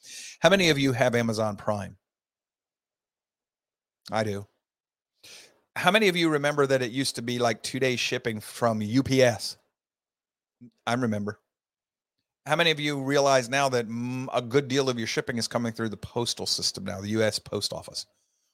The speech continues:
"Well, it's just cheaper, Joe." No, no, no.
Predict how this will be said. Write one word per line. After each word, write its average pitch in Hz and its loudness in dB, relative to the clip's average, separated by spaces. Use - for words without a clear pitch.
"Well, 151 6
it's 139 2
just - 2
cheaper, 170 0
Joe." 120 4
No, 113 -2
no, 101 -8
no. 92 -10